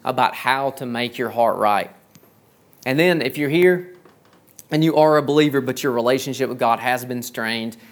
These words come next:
it's always there. He's always waiting. As we said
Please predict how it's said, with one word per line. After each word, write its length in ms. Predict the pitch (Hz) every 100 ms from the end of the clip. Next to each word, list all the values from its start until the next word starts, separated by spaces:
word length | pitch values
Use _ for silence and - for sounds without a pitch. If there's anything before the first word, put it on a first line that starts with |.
| - - _ _ _
it's 180 | 151 - -
always 540 | 139 160 165 165 135
there. 540 | 131 131 123 120 117 - -
He's 220 | 147 147
always 520 | - 143 147 143 131
waiting. 460 | 117 120 113 113 110
As 180 | 135
we 140 | 135 139
said 340 | - 135 127